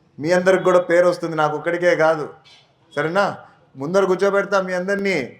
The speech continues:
ఎవరైతే ఐడెంటిఫై చేసి ప్రాబ్లం ఎవరైతే రెక్టిఫై చేశారో, he is the soul and whole, వాళ్ళకే పోతుంది క్రెడిట్ అంతా, నాకు కాదు. Maybe in public నాకు పోతుందంటే ఎలక్షన్ అప్పుడు నాకు పోతుందేమో,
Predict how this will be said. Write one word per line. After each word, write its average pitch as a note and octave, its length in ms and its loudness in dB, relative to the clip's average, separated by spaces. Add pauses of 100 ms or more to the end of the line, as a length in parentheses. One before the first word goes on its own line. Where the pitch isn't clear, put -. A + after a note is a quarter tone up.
(140)
ఎవరైతే F3+ 480 2
ఐడెంటిఫై F3 540 2
చేసి F#3 400 -2
ప్రాబ్లం F3 600 0
ఎవరైతే F3 460 2
రెక్టిఫై F3 480 -2
చేశారో, F3+ 680 -2 (760)
he E3+ 120 -6
is F3 140 -6
the E3 80 -2 (100)
soul F#3+ 220 2 (100)
and E3+ 80 -6 (120)
whole, F#3+ 260 4 (340)
వాళ్ళకే F#3 380 2
పోతుంది E3+ 360 -8
క్రెడిట్ D#3 300 -6
అంతా, D3 180 -6
నాకు C#3+ 240 -4
కాదు. C#3+ 220 -4 (480)
Maybe D#3 220 0
in E3 60 -6 (100)
public F#3 300 0
నాకు F3 200 -2
పోతుందంటే F3 600 -2
ఎలక్షన్ F3 340 0
అప్పుడు F#3 160 -4
నాకు E3+ 180 0
పోతుందేమో, E3 640 -4